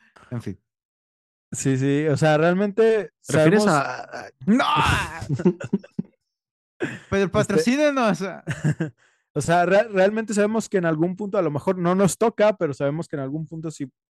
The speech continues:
Speaker 2: se va a llegar a desarrollar tecnología similar.
Speaker 1: Ujú,
Speaker 2: ¿sí?
Speaker 1: ujú.
Speaker 2: Entonces,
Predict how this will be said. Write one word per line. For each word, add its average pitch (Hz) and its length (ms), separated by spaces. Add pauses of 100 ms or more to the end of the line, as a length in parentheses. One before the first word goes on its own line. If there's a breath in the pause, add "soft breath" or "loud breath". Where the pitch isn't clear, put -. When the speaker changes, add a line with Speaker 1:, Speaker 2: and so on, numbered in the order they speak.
(240)
Speaker 2:
se 190 100
va 143 100
a 135 40
llegar 135 280
a - 20
desarrollar 131 480
tecnología 135 500
similar. 190 520 (320)
Speaker 1:
Ujú, 123 260
Speaker 2:
¿sí? 147 120
Speaker 1:
ujú. 120 260 (380)
Speaker 2:
Entonces, 131 460